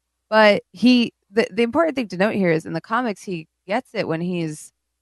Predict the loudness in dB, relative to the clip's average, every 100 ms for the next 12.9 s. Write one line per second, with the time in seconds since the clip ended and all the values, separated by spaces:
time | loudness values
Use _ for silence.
0 | _ 2 2 2 0 0 -2 -4 -10 -10
1 | -6 -6 -4 -6 -4 -2 -2 0 -2 -4
2 | -4 -4 -6 -6 -6 -8 _ _ _ 2
3 | 2 2 0 0 0 2 2 0 0 0
4 | 0 -4 -4 -4 -4 -10 -12 -14 -20 _
5 | _ _ -8 2 4 4 4 0 -2 0
6 | 0 0 -4 -8 -8 -14 _ _ _ -4
7 | 2 2 4 2 2 0 -2 2 4 6
8 | 6 4 2 -4 -6 -6 -2 0 0 -2
9 | 2 4 4 0 -8 -6 -4 -4 -2 2
10 | 2 0 _ -2 2 2 0 -2 -2 -2
11 | -2 -4 -4 0 0 0 0 0 0 -4
12 | -4 -4 -8 -2 2 2 0 -2 -4